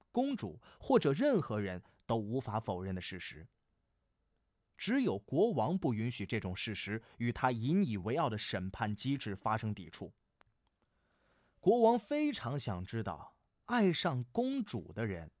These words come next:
到底该不该惹来杀身之祸。判决的日子很快就到了，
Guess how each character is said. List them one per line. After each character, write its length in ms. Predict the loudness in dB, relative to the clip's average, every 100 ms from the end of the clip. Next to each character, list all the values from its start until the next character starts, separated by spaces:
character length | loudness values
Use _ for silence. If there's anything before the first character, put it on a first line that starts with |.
| _ _ _ _ _ _ _ _
到 180 | -2 -2
底 180 | -4 -14 -4
该 240 | 0 0
不 140 | 0
该 160 | -4 -4
惹 200 | -4 -6
来 160 | -8 -6
杀 240 | -4 -4
身 200 | -4 -6
之 120 | -6
祸。 280 | -10 -10 -14 _ _ _ -20 _ _ _ _ _ _ _ _ _ _ _ _ _ _ _ _
判 320 | 0 4 4
决 220 | 4 4
的 80 | 4
日 240 | 4 2
子 200 | 0 -14 _ _
很 300 | -4 -4 -4
快 240 | 2 2
就 160 | 2 -4
到 220 | -4 -6
了， 140 | -14